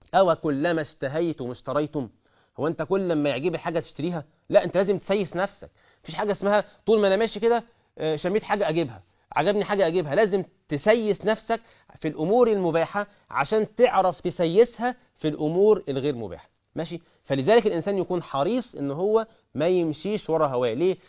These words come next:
لان الانسان اللي بيمشي ورا هواه ده انسان ضعيف وعاجز، ولو بيلعب جيم ومقطع الدنيا، انت عاجز في نظر الشرع. لذلك قال صلى الله عليه وسلم: "العاجز من أتبع نفسه هواها".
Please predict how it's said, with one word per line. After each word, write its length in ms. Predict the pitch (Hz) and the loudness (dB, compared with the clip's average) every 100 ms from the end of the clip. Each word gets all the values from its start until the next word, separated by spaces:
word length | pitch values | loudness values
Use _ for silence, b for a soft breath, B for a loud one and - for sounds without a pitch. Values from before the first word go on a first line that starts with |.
| b | b
لان 300 | - 196 208 | -6 -2 -2
الانسان 640 | 185 160 151 - 165 120 - _ _ _ - | -2 -2 -6 0 0 0 -6 _ _ _ -6
اللي 160 | 143 | -4
بيمشي 560 | 123 156 208 175 - 131 | 0 4 4 2 -6 -4
ورا 240 | 160 190 | 0 2
هواه 340 | 170 147 175 196 | 0 0 0 2
ده 240 | 170 160 | 0 0
انسان 720 | 156 143 170 180 196 165 135 | -4 -6 -4 -2 -2 -2 -2
ضعيف 560 | 120 127 151 202 196 151 | 0 0 -2 -4 -4 -2
وعاجز، 600 | 139 135 196 202 220 156 | 0 2 0 0 -2 -2
ولو 280 | 143 156 151 | 0 2 2
بيلعب 400 | 165 190 147 151 | 2 2 2 0
جيم 380 | 131 190 214 185 | 2 4 4 2
ومقطع 500 | 170 175 190 165 135 | 0 0 -2 -2 -4
الدنيا، 480 | 135 135 120 - | -4 -4 -6 -6
انت 160 | 165 170 | -6 -4
عاجز 600 | 143 190 185 120 98 95 _ _ _ | 0 2 0 -4 -10 -16 _ _ _
في 100 | 135 | -2
نظر 260 | 170 151 | 0 0
الشرع. 380 | 131 - 131 - _ _ _ | -4 -4 -4 -4 _ _ _
لذلك 340 | 120 180 165 | -2 0 0
قال 240 | - 202 196 | 0 2 2
صلى 200 | 170 151 | 0 0
الله 340 | 147 175 160 | 2 2 4
عليه 260 | 139 160 151 | 4 2 2
وسلم: 480 | 143 139 208 226 202 b b - | -2 0 0 0 -4 b b -4
"العاجز 800 | 139 123 143 185 175 139 180 170 226 b b b | -2 0 0 2 2 2 0 0 -6 b b b
من 260 | 127 139 135 - | -2 0 0 -2
أتبع 560 | 180 - 147 139 120 123 | -2 -2 -2 0 0 0
نفسه 460 | 160 165 - 147 | -2 -4 -6 -4
هواها". 800 | 131 147 151 143 139 117 92 85 | -4 -4 -4 -2 0 -2 -4 -12